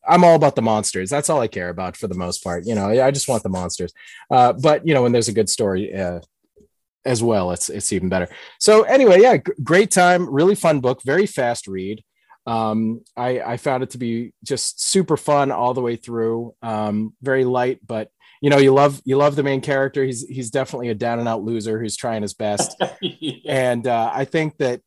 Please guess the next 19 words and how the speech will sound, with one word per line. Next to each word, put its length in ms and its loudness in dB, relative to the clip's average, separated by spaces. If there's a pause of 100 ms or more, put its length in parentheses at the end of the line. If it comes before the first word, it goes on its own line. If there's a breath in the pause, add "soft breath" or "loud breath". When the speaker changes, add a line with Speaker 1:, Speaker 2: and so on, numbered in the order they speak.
(100)
Speaker 1:
uh, 340 -2 (720)
where 220 -2
you 120 0
said 260 -4 (180)
parody, 440 -2
the, 200 -8
the 120 -6
biggest, 840 -2
like, 260 -6
note 460 -2 (100)
of 220 -10
parody 400 0
that 140 -6
I 120 -4
get 360 -6
is, 320 -4 (380 soft breath)
what 200 6
if 360 2
Spider-Man 1040 0